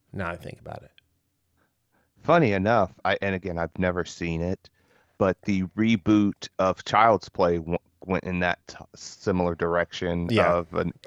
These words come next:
Speaker 1: Oh,
Speaker 2: A I,
Speaker 1: okay.
Speaker 2: which I forgot it did have Aubrey Plaza in it, uh, but I did not realize this was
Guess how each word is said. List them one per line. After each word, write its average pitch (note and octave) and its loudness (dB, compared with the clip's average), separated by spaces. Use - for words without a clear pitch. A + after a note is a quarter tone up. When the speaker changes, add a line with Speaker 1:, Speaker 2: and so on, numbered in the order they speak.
Speaker 1:
Oh, - 2
Speaker 2:
A - 4
I, F2 2
Speaker 1:
okay. C3 4
Speaker 2:
which - -6
I C3+ -10
forgot D3 -2
it A2 -6
did D3 0
have G#2+ 0
Aubrey F#2+ -2
Plaza F#2+ -2
in F2+ -6
it, F2+ -8
uh, E2+ -6
but F#2+ 4
I A#2 4
did C#3 4
not B2 4
realize G#2 2
this F#2+ -6
was E2 -6